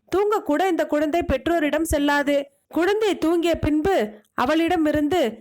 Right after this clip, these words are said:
பெற்றோர்கள் தூக்கி சென்று விடுவார்களாம். குழந்தைக்கு இரண்டு வருடம் ஆகியிருக்கும். வீட்டு வேலை செய்யும் இந்த பெண்மணி விடுமுறைக்கு ஊர் செல்ல பலமுறை அனுமதி கேட்டும் முடியாத சூழ்நிலையில்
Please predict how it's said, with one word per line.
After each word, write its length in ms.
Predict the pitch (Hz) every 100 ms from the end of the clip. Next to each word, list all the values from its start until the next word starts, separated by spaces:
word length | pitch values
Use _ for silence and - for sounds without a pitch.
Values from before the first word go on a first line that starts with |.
| -
பெற்றோர்கள் 640 | 285 285 370 311 302 330
தூக்கி 260 | 349 339 339
சென்று 280 | 330 302 311
விடுவார்களாம். 640 | 294 294 294 294 285 294 - _
குழந்தைக்கு 580 | - 330 427 453 349 359
இரண்டு 320 | 285 269 330 320
வருடம் 360 | 277 302 359
ஆகியிருக்கும். 600 | 311 302 294 294 - 302 285 _ _ -
வீட்டு 300 | 311 440 453
வேலை 260 | 403 320 285
செய்யும் 360 | 294 269 277
இந்த 180 | 262 233
பெண்மணி 480 | 220 240 285 247 214 320 - _
விடுமுறைக்கு 560 | 262 349 427 427 349 311
ஊர் 240 | 262 339 381
செல்ல 240 | 311 254 349 262 - _ _
பலமுறை 520 | 226 233 311 311 359
அனுமதி 420 | 349 285 311 302 302
கேட்டும் 400 | 247 240 339 294 - _
முடியாத 520 | 220 247 302 294 339
சூழ்நிலையில் 720 | 339 294 294 277 247 320 262